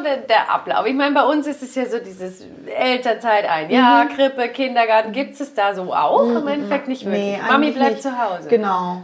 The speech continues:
Speaker 1: Mhm.
Speaker 2: Meistens, also ich sehe es eigentlich, dass Frauen viel arbeiten auch.
Speaker 1: Mhm.
Speaker 2: Also, ähm, wenn man auf den Markt geht oder so, sind eigentlich viel mehr Frauen, ähm, ja, in ihren Geschäften
Speaker 1: Mhm.
Speaker 2: unterwegs und so. Aber,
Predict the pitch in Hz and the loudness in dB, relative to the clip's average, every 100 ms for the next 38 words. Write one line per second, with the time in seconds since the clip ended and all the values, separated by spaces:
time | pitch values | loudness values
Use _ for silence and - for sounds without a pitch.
0 | - 170 180 143 180 220 - _ - 82 | -14 -16 -16 -14 -16 -16 -20 _ -20 -18
1 | - - - 196 208 254 294 - 220 202 | -20 -20 -12 -6 -2 -2 -2 -4 -6 -6
2 | - - _ - - - - 202 302 330 | -16 -20 _ -20 -20 -6 -4 0 0 2
3 | 294 269 - 247 254 254 220 214 - 226 | 0 0 0 2 2 4 0 0 0 4
4 | 233 220 - - - 214 226 247 254 233 | 4 2 -4 -16 -8 -2 0 0 0 -2
5 | 254 262 269 269 277 - - - 339 - | -2 0 -2 -4 -8 -4 -2 0 -2 -4
6 | - 208 208 202 196 - - - _ - | -2 0 2 0 0 -6 -20 -20 _ 0
7 | 196 196 190 185 180 170 175 185 175 170 | 2 4 2 -2 -4 -2 -2 0 0 0
8 | 170 175 175 185 226 - 240 240 226 226 | 0 -2 2 2 0 -6 -4 -2 0 0
9 | 214 226 208 196 180 175 180 180 - - | 2 2 2 -2 -4 -4 -4 -6 -8 0
10 | 233 247 247 226 202 196 190 190 202 190 | 4 4 4 2 -2 -4 0 2 2 0
11 | 180 170 175 170 170 165 160 - 190 175 | -4 -4 -6 -4 -4 -4 -8 -2 2 4
12 | 165 165 170 170 165 - 180 - 165 170 | 2 0 0 0 -2 -4 -6 -6 -4 -4
13 | 190 175 196 233 175 202 202 - - - | -2 0 0 -2 -4 -4 -4 -6 -20 -20
14 | - _ _ _ _ _ _ _ _ _ | -20 _ _ _ _ _ _ _ _ _
15 | - 175 180 175 170 | -4 0 4 4 2